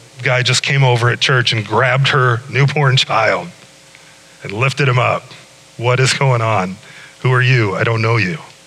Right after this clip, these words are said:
But then when he starts to say some of these things in the Spirit, it confirms for her the things she had heard from the angel, that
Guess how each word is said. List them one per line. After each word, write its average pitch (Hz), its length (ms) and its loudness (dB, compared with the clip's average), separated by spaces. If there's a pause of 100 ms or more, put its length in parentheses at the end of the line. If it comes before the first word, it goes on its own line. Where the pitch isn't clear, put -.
(1120)
But 139 120 -6
then 151 120 0
when 160 100 2
he 135 60 2
starts 131 300 -2
to 110 80 -4
say 127 220 -2
some 117 160 -2
of 98 60 -6
these - 180 -6
things 98 260 -8
in 98 100 -6
the 101 80 -6
Spirit, 104 480 -2 (800)
it - 220 -6
confirms 120 1040 -2 (360)
for 104 180 -6
her 113 260 0
the 95 120 -6
things 104 240 -6
she - 160 -2
had - 120 -12
heard 101 160 -6
from 95 160 -8
the 92 100 -6
angel, 101 460 -8 (1300)
that 98 160 -8